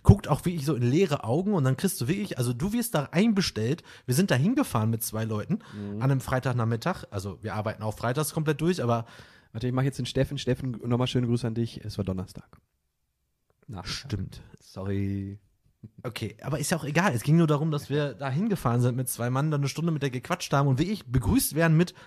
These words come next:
Speaker 1: „Was machen Sie eigentlich?“
Speaker 2: <laughs>
Speaker 1: Vor allem, da,
Speaker 2: Boah.
Speaker 1: da würdest du am liebsten aufstehen und gehen. Und sagen, „Für Sie nix.“
Speaker 2: <laughs>
Speaker 1: Aber man ist ja dann schon da.
Speaker 2: Ja.
Speaker 1: Also,
Speaker 2: Die,
Speaker 1: da,
Speaker 2: die <laughs>
Speaker 1: aber auch wirklich, dass sie sich ja geweigert hat oder so, hat er gesagt, „Nee, kommt lieber zu uns.“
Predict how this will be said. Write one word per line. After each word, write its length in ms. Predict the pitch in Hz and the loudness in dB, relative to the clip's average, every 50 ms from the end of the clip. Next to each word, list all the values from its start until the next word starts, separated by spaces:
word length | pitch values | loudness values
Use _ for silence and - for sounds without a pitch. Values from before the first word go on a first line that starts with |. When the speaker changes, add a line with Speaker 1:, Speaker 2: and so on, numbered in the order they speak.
| - _ | -10 _
Speaker 1:
„Was 120 | - 160 156 | -4 0 2
machen 200 | 214 247 262 202 | 2 2 4 2
Sie 100 | 123 113 | 2 2
eigentlich?“ 400 | 107 104 98 101 110 107 - - - _ _ _ _ _ - | 2 0 0 -2 -4 -4 -4 -8 -18 _ _ _ _ _ -8
Speaker 2:
<laughs> 60 | - 180 - - _ _ _ _ _ _ _ _ _ _ _ - | -8 -8 -8 -10 _ _ _ _ _ _ _ _ _ _ _ 2
Speaker 1:
Vor 80 | 151 175 | 2 2
allem, 120 | 185 165 | 4 2
da, 80 | 185 175 | 0 0
Speaker 2:
Boah. 80 | 135 143 | 2 2
Speaker 1:
da 140 | 170 160 156 | 2 2 2
würdest 180 | 226 - - | 0 0 2
du 40 | 220 185 | 2 4
am 80 | 185 | 4
liebsten 200 | 226 226 - 190 | 2 0 -2 -2
aufstehen 320 | 143 160 180 - - 240 233 | 0 0 0 0 0 0 0
und 40 | 214 | 2
gehen. 380 | 190 220 208 156 117 110 110 - - _ _ _ - - - - - _ _ _ - | 2 4 4 4 4 2 -2 -4 -10 _ _ _ -20 -20 -20 -20 -20 _ _ _ -6
Und 80 | 135 | 0
sagen, 180 | 131 160 165 160 | 2 2 2 4
„Für 120 | - 185 175 | 2 2 2
Sie 140 | 180 214 | 2 4
nix.“ 440 | 214 208 208 202 - - - - - 135 123 - - 131 - - - | 4 4 2 0 -2 -8 -12 -12 -14 -16 -16 -14 -16 -16 -18 -20 -20
Speaker 2:
<laughs> 420 | _ - - - - _ _ _ - | _ -20 -20 -20 -20 _ _ _ -4
Speaker 1:
Aber 140 | - 143 147 | 0 2 4
man 120 | 160 196 | 4 2
ist 120 | 226 214 - | 2 0 0
ja 80 | 190 | 0
dann 120 | 170 170 175 | 0 0 0
schon 160 | - 175 139 | 0 0 2
da. 360 | 139 156 147 107 95 90 - - 113 | 2 2 2 0 -2 -4 -10 -14 -14
Speaker 2:
Ja. 220 | 107 101 101 101 | -12 -12 -12 -6
Speaker 1:
Also, 340 | - 120 120 131 147 143 - - - | -2 2 2 4 2 2 -2 -6 -10
Speaker 2:
Die, 180 | 135 - 131 127 | -12 -12 -4 -2
Speaker 1:
da, 100 | - 127 | -2 -2
Speaker 2:
die 80 | 127 - | -2 -2
<laughs> 760 | - 160 147 - - 139 127 - - - 120 - - - - | -4 -6 -6 -6 -10 -12 -12 -12 -14 -18 -18 -18 -20 -14 -4
Speaker 1:
aber 160 | - 156 180 | 0 4 4
auch 80 | 180 165 | 6 4
wirklich, 120 | 262 240 196 | 4 4 2
dass 140 | 180 - | 2 0
sie 80 | 180 170 | -2 -4
sich 140 | 160 165 - | -4 0 0
ja 80 | 156 | 0
geweigert 480 | 131 127 107 113 131 180 202 220 208 - | 0 0 0 2 2 2 2 0 -2 -2
hat 140 | 226 233 - | -4 -2 0
oder 120 | 185 190 | 0 2
so, 100 | 180 180 | 4 4
hat 80 | 170 170 | 4 4
er 60 | 165 | 4
gesagt, 200 | 156 160 160 143 | 2 2 2 2
„Nee, 80 | 165 165 | 2 2
kommt 160 | - 185 170 | 2 2 2
lieber 160 | 180 170 170 | 2 2 0
zu 120 | - - 160 | 0 0 0
uns.“ 280 | 165 151 123 - - | 0 0 -2 -2 -6